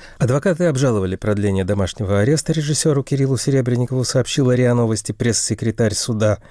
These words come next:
По ее словам, жалобу на продление срока содержания под стражей подала и защита бывшего директора Гоголь-центра Алексея Малобродского. Дата рассмотрения жалоб пока не назначена.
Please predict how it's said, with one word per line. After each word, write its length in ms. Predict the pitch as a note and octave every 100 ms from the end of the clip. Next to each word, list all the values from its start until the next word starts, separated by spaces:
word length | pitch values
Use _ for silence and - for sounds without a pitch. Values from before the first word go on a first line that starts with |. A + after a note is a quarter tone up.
| - -
По 80 | B2
ее 220 | A#2+ G#2+
словам, 400 | - A2 C#3 A#2
жалобу 420 | G#2 B2+ C3+ C3
на 80 | C3+
продление 520 | C3+ B2+ C3 C3 B2
срока 360 | - B2 A#2+ A#2
содержания 560 | B2 A#2 A2+ A#2+ A#2
под 200 | - A2
стражей 540 | - - A#2 G#2 G#2+ G#2+ - - _
подала 480 | D3+ C3+ A#2+ B2 D3
и 140 | D#3+
защита 560 | B2+ B2 - C3 B2+ A#2+
бывшего 420 | G2+ G#2+ - A#2+
директора 500 | G#2 G2 F2+ - F#2+
Гоголь-центра 800 | G2 F#2+ F#2 - C3+ C3+ C3 B2+ - -
Алексея 500 | - A2 G2+ - B2
Малобродского. 760 | A#2 A#2 G#2+ G2+ F2 - F2+ F#2 - - - -
Дата 200 | C#3+ C3
рассмотрения 600 | G#2+ - G2+ A2+ G2+ F#2+
жалоб 300 | G2 C#3 C3 - -
пока 240 | G#2 A2
не 140 | G#2 G#2
назначена. 580 | G2 F#2 D#2+ - F2